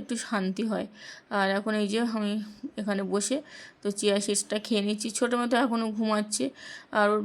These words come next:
বাবা আজকে ডাক্তার দেখাবে আর কি। তো আজকে ডাক্তার দেখিয়ে তো ডাক্তার, আহ, ওষুধ কী দেয়, এ রিপোর্টটা কী বলে, তো ঘরে চলে আসবে। আর এদিকে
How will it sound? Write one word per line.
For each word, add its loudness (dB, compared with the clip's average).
বাবা 8
আজকে 0
ডাক্তার 2
দেখাবে 0
আর -4
কি। -10
তো -4
আজকে -2
ডাক্তার 0
দেখিয়ে 2
তো -4
ডাক্তার, 2
আহ, -2
ওষুধ -4
কী -4
দেয়, 4
এ -2
রিপোর্টটা 0
কী -6
বলে, 0
তো -2
ঘরে 4
চলে 2
আসবে। -2
আর 2
এদিকে 2